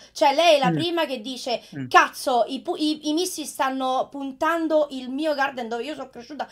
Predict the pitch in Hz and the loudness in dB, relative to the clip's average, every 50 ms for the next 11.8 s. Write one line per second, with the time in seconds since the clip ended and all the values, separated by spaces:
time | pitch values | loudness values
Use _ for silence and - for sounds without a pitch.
0 | - - _ - 233 - - 311 302 302 285 269 269 254 247 262 294 285 - 277 | -18 -20 _ -14 -14 -4 0 0 0 2 0 -4 -4 -4 -4 -4 -6 -10 -8 -6
1 | 285 294 240 202 196 269 330 349 311 294 240 226 226 220 214 214 294 277 240 214 | -6 -6 -6 -6 -4 -4 -4 -2 -2 -2 -2 -2 -4 -4 -2 0 2 2 2 0
2 | 214 214 214 202 202 208 _ _ _ _ _ _ - - 320 294 285 294 311 415 | -2 -2 -4 -4 -4 -6 _ _ _ _ _ _ 0 4 4 4 4 4 2 2
3 | 427 427 427 349 302 277 277 262 254 240 - - 339 320 - - 370 370 370 415 | 4 4 4 2 2 4 2 0 0 -4 -2 -2 -2 -2 -2 -2 -2 0 0 0
4 | 466 427 440 349 320 294 302 320 349 349 440 440 480 480 466 427 - - - _ | -2 0 0 0 2 2 2 0 0 -2 -4 -4 -2 -4 -4 -6 -8 -12 -18 _
5 | - 415 415 381 370 311 339 311 302 330 311 302 - 302 277 233 285 214 226 214 | 0 2 2 2 2 4 4 2 2 2 -4 -2 -2 -2 -2 -2 -6 -8 -8 -10
6 | 202 214 208 214 202 208 - - - _ _ - 349 370 415 466 - - _ _ | -10 -10 -6 -4 -4 -4 -4 -10 -20 _ _ 2 4 4 4 4 2 -4 _ _
7 | _ - 240 226 226 320 277 277 311 359 381 - _ _ - 285 269 247 247 240 | _ -14 -10 4 8 8 8 8 6 4 2 -4 _ _ 0 2 4 4 4 2
8 | - - - - 294 285 269 233 247 208 208 233 285 311 302 - 254 226 196 202 | 0 -6 -6 -4 -4 -4 -2 0 2 2 4 4 2 2 0 -2 -8 -16 -16 -16
9 | 196 190 233 226 214 220 233 220 262 254 220 220 214 233 226 214 - - 247 226 | -12 -4 -4 -4 -2 -4 -6 -8 -10 -6 -4 -2 -2 -2 -2 -4 -10 -12 -12 -10
10 | 226 214 214 226 262 269 226 220 254 254 - - - 226 226 214 214 - - - | -6 -4 -4 -4 -4 -4 -6 -6 -8 -10 -14 -14 -14 -10 -10 -10 -10 -12 -20 -18
11 | - - - 220 - 247 233 233 226 - 247 226 220 226 202 214 | -8 -8 -8 -8 -6 -6 -6 -6 -6 -6 -8 -8 -4 -6 -6 -6